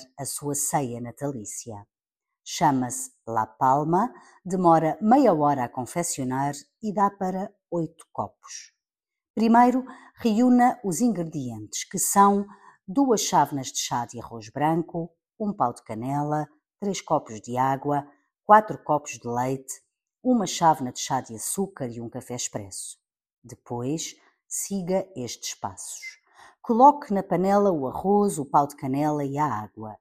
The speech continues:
e leve ao lume até ferver. Retire do lume e deixe descansar entre duas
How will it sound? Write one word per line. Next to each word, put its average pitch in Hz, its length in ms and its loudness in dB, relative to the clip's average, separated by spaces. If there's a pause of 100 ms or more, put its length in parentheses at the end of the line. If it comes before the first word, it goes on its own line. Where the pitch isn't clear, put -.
(160)
e 175 80 -10
leve 175 260 -2
ao 160 80 4
lume 214 480 0 (200)
até 143 240 -8
ferver. 107 460 -14 (800)
Retire 240 360 -8
do 175 100 -8
lume 202 380 2 (320)
e 214 100 -2
deixe 233 260 2
descansar 180 600 2
entre 139 300 -4
duas 190 500 0